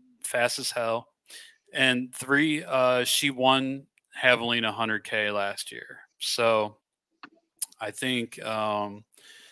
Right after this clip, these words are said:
I think she's, uh, she's gonna do really well.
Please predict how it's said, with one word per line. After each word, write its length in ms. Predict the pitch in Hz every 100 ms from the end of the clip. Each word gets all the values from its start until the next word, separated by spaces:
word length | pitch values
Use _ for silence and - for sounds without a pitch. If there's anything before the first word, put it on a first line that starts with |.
| _ _ _ _ _ -
I 80 |
think 220 | 110 127 117
she's, 400 | - 123 110 113
uh, 380 | 110 107 107 101 _ _ _ _
she's 320 | - - 110 -
gonna 220 | 113 104
do 200 | 104 104
really 260 | 104 104
well. 500 | 104 104 104 107 113